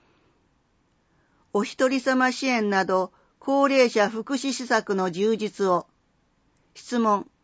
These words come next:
一人暮らし高齢者が増える中、他市ではお一人様支援条例を制定し、具体的な支援策を冊子にまとめる事例があり、本市も取り組むべきと考える。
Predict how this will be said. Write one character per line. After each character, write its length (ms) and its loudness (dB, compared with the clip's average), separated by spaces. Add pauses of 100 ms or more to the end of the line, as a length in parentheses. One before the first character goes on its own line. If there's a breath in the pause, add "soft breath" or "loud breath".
(400)
一 300 0
人 140 0
暮 140 2
ら 120 6
し 180 -4
高 280 2
齢 200 4
者 160 -2
が 160 2
増 140 -2
え 100 4
る 120 -2
中、 440 0 (280)
他 160 0
市 140 -4
で 140 2
は 240 2 (240 soft breath)
お 140 0
一 240 -2
人 140 -2
様 300 2
支 160 -6
援 220 0
条 300 6
例 200 4
を 120 2
制 240 4
定 280 2
し、 300 -6 (380 soft breath)
具 140 0
体 260 4
的 240 0
な 160 2
支 140 -4
援 200 2
策 380 4
を 100 4
冊 300 0
子 140 -4
に 120 0
ま 160 2
と 120 0
め 140 2
る 140 2
事 160 -2
例 220 6
が 180 2
あ 80 2
り、 160 -10 (400)
本 260 2
市 160 -2
も 140 2
取 220 2
り 60 -2
組 160 2
む 80 4
べ 160 2
き 120 -8
と 140 2
考 300 0
え 180 4
る。 160 -10